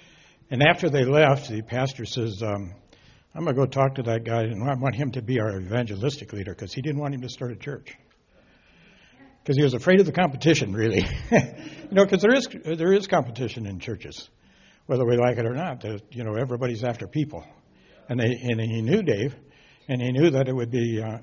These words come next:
make it a little bit tougher for us. That's what he told me at the council meeting, you know, the, the pastor there, and, but it didn't work.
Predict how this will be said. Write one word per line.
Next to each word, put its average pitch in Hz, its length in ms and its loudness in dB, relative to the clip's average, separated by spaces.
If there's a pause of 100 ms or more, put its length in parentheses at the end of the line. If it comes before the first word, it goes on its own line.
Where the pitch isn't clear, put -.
make 110 220 -4
it 113 80 -6
a 104 80 -4
little 107 160 -4
bit 104 200 -6
tougher 123 280 -4
for 117 240 -4
us. - 340 -4 (640)
That's 139 160 -4
what 127 120 2
he 117 80 -2
told 110 200 -4
me 110 80 -6
at 95 60 -8
the 95 100 -6
council 156 340 -6
meeting, 104 300 -6
you 107 120 -8
know, 110 140 -4
the, 95 200 -10 (300)
the 101 120 -14
pastor 117 400 -8
there, 117 260 -4
and, 98 200 -10 (760)
but 117 100 -6
it 131 60 -2
didn't 123 240 -4
work. 104 300 -8